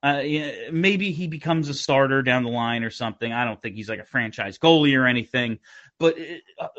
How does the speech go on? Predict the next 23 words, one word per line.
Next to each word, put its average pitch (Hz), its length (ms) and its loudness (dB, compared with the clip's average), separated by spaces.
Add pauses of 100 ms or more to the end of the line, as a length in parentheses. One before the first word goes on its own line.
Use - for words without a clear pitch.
maybe 311 360 4
he 302 140 2
can 277 120 0
just 254 220 -4
be 247 120 0
a 175 60 2
nice 170 460 0
backup. 135 520 0
And 131 120 -8
for 165 180 -2
a 160 120 0
team 269 580 0 (380)
that, 135 400 4
one, 240 520 4
believes 160 420 0
it 160 80 -8
has 196 380 2
a 202 100 2
franchise 180 560 -2
goalie 160 380 2
in 139 80 -2
Carter 147 320 0
Hart, 147 320 2